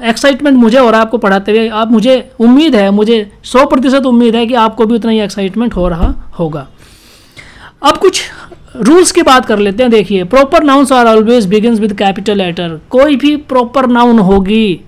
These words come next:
कोई भी प्रॉपर नाउन कहीं भी आप यूज़ करेंगे, तो उसको हमेशा आप कैपिटल लेटर से स्टार्ट करेंगे,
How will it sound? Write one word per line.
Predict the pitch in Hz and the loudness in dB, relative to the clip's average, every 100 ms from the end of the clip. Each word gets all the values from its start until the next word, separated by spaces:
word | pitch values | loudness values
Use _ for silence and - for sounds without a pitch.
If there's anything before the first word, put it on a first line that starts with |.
| - _ _ _ - | -20 _ _ _ 0
कोई | 285 311 | 4 4
भी | 302 | 4
प्रॉपर | 285 262 262 | 2 0 2
नाउन | 240 233 247 | 2 2 0
कहीं | 247 277 330 | 2 2 4
भी | |
आप | 330 302 | 4 4
यूज़ | 262 254 | 2 2
करेंगे, | 233 226 233 233 180 - - - - | 0 0 2 0 -2 -8 -20 -12 -2
तो | |
उसको | 220 226 - 254 | -2 -2 0 2
हमेशा | 233 202 208 208 226 | 2 2 2 0 0
आप | 214 196 196 - | 2 2 0 -2
कैपिटल | 196 190 196 196 | -6 -4 -4 -4
लेटर | 185 180 180 | -4 -6 -10
से | 170 190 | -8 -8
स्टार्ट | 170 - 165 165 | -8 -8 -10 -10
करेंगे, | - 156 156 156 147 | -12 -14 -12 -14 -14